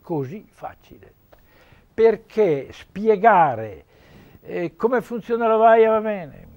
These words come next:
come funziona co-, va bene, ma quando si deve parlare dell'erezione, cioè del, dell'erezione maschile, eh, insomma, le-, le è un problema. A proposito di erezione maschile, sono andato a vedere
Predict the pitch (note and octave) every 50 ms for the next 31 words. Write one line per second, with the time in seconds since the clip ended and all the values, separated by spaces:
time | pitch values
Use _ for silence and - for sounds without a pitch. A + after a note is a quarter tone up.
0 | - - - - F3 A3 A#3 B3+ A3 D#3+ G3+ B3 G#3+ - A3+ A#3+ A#3 G3 A3+ A#3+
1 | A3+ F#3 G3+ A3+ A3+ A3 A3 G3 E3+ D3+ D3+ C3+ C3+ D#3 F#3+ - - C4 D4 D#4+
2 | D#4+ B3+ A3 - - G#3 G#3+ F#3+ G#3 G3+ F#3+ - F3+ F3+ F#3 F#3 F#3 E3 C#3 C3+
3 | B2 B2 D#3+ E3 D#3+ E3+ G#3 G#3 F3 F3+ E3 _ _ _ _ - E3+ C#3+ A#2 A2
4 | G#2 G#2 A#2+ C#3+ D#3+ F3 _ _ _ _ _ _ _ _ _ _ _ _ - E3
5 | C3 A#2+ D3+ C3+ A#2 _ _ _ _ _ - D3 D3+ D#3 D3 D3 D3+ - - _
6 | - A3 B3 A3 G3 D#3+ C3+ B2+ F3+ G3+ - - - B3+ B3 B3+ B3+ D4 - -
7 | _ _ _ _ _ _ - G3+ A3+ - - F#3+ - - F3 E3 D#3+ E3+ E3+ E3+
8 | E3 D3+ C#3+ C#3 C#3 D#3 D3+ D3 C#3+ - D#3 D#3 B2 G#2 G#2 C#3+ - - B3 C4
9 | C4 - D4+ B3+ D#3+ - - A#3+ B3 B3+ B3 A#3+ A3 - - G#3 F#3 G3 G3 G3+
10 | F#3 F3 - - - A3+ G3+ F#3+ F3+ F#3+ E3 - _ - D#3+ C3 C3 - - -
11 | G#3 G#3+ G#3+ G#3 G3 F#3+ A3 C4 C#4 C4+ - A3+ G#3 F3+ G3+ G3 F3 F3 C#3+ B2
12 | A#2 A2+ A#2 B2+ D#3 D#3 -